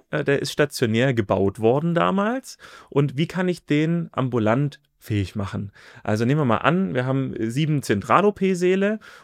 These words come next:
und wir merken jetzt durch die Ambulantisierung, durch die Hybrid-D R Gs, durch den, äh, Katalog des ambulanten Operierens gibt's eine Verschiebung,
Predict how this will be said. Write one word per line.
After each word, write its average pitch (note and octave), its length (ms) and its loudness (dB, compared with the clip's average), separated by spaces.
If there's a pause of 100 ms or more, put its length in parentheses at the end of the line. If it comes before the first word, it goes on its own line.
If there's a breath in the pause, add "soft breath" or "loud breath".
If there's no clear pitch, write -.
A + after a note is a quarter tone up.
und C3+ 260 -2
wir A#2+ 80 4
merken D#3 360 0
jetzt D#3 380 -2
durch A#2+ 200 0
die A2 360 0
Ambulantisierung, D#3 1080 0 (200 soft breath)
durch A#2 180 -12
die A2+ 40 -2
Hybrid-D C#3 480 -2
R C3+ 120 2
Gs, B2+ 440 -4
durch G#2 180 -10
den, G#2+ 280 -8 (340 loud breath)
äh, - 140 -12
Katalog A2 480 2
des G#2+ 160 -2
ambulanten G#2 480 2
Operierens C#3 840 0
gibt's - 260 -4
eine G2+ 100 -8
Verschiebung, G3+ 760 -2